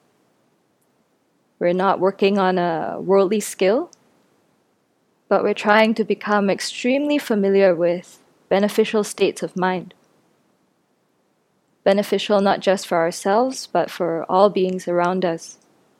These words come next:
So we're getting familiar with love, with compassion,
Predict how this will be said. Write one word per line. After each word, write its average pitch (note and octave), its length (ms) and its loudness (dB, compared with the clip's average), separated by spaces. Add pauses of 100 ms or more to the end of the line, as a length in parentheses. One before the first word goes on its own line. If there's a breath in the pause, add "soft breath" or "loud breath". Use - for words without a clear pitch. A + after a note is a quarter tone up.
(1800)
So F3 240 -6
we're F3 120 0
getting F#3 280 2
familiar F#3 440 2
with F3 220 -4
love, A3 560 2 (1160)
with F#3+ 180 -6
compassion, G#3 920 -4